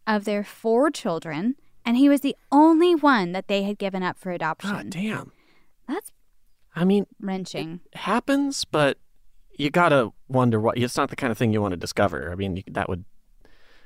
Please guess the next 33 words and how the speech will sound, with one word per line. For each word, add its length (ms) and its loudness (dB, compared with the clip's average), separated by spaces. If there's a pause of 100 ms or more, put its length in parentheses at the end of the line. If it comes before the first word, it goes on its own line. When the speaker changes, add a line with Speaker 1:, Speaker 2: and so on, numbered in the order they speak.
(120)
Speaker 1:
No. 60 -8
Speaker 2:
definitely 380 4
leave 220 2
you 60 2
with 120 2
a 40 0
lot 180 0
of 80 -4
questions. 480 -6
Speaker 1:
Yeah, 400 0
even 220 -2
if 80 -8
you 80 0
had 80 6
a 60 0
great 420 0
excuse 520 -6
for 120 0
it, 380 6
I 100 2
Speaker 2:
Right. 140 4
Speaker 1:
think 100 2
it 40 4
would 100 0
be 180 -6 (140)
incredibly 580 2
hard 260 0
not 200 -4
to 100 -20
still 460 -4
be 160 -6
Speaker 2:
Right. 200 2
Speaker 1:
like, 100 -16